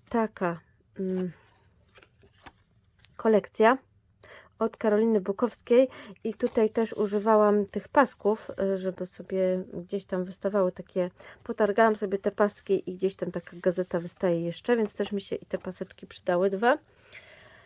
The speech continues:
E, więc to jest kolekcja i najpierw Wam pokażę pracę, a potem troszkę jeszcze o niej poopowiadam. E, wygląda, słuchajcie,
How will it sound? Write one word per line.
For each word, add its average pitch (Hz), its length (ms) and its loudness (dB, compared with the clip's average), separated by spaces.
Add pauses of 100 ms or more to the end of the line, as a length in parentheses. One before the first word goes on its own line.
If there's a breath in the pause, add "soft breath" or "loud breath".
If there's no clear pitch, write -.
(240 loud breath)
E, 226 560 0 (2000)
więc 214 440 -8
to 240 100 0
jest 208 240 2
kolekcja 214 680 2 (1300 soft breath)
i 202 60 -6
najpierw 226 300 -4
Wam 214 140 2
pokażę 202 400 -2
pracę, 214 560 2 (140)
a 202 60 -8
potem 208 480 -6 (120)
troszkę 196 340 -10
jeszcze 185 440 -6
o 190 60 -6
niej 180 200 0
poopowiadam. 190 760 -2 (640 loud breath)
E, 202 100 0
wygląda, 208 600 4 (100)
słuchajcie, 185 640 -6